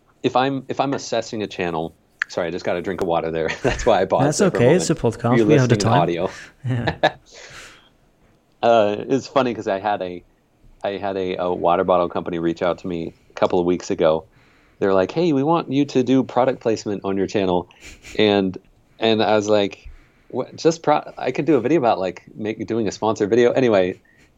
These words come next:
Speaker 1: they, they said a number. It wasn't a number I liked. And it was funny because I'm always showing my water bottle on my channel and stuff.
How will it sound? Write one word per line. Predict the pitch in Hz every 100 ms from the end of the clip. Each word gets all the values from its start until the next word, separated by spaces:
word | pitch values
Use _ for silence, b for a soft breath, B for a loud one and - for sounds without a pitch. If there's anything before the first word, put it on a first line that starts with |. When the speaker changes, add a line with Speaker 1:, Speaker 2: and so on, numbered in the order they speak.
| -
Speaker 1:
they, | 123 120
they | 113 120
said | - 131
a | 123
number. | 117 117 117 117 110 -
It | 110 110
wasn't | 113 110 107
a |
number | 104 101 101
I | 95
liked. | 95 92 92 - -
And | 117
it |
was | 123 120
funny | 160 143
because | 117 123
I'm | 117 113
always | 110 120 117
showing | 117 110
my | 98
water | 95 95 92
bottle | 92 92
on | 87
my | 87
channel | 85 90 87 92
and | 87
stuff. | 92 98